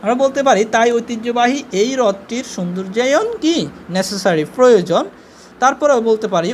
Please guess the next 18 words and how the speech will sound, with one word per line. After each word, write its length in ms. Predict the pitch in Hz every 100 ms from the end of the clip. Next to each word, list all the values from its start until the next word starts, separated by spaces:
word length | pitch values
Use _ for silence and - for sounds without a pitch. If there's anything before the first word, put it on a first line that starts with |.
| 254 220
"Also 680 | 247 302 349 - 220 196 247 170 160
renovation 720 | 196 247 262 277 311 311 330 349 - 226
is 420 | 240 269 277 269 170 175
needed 440 | 240 294 294 302 311 -
to 240 | 247 269 320 -
protect 480 | 208 180 247 262 -
its 540 | 208 302 - - -
heritage।" 600 | 170 160 143 147 127 - - - - - - -
এবং 500 | 185 269 226 214 359 415 - - -
এর 180 | 262 311 240
যে 200 | 254 262 247
ঐতিহ্য, 580 | 269 277 294 190 208
সেটা 320 | 240 185 180 226
রক্ষা 360 | 185 185 -
করা 240 | 247 262 247
এবং 220 | 175 240
সংস্কার 420 | 196 175 180 208
করা 240 | 240 302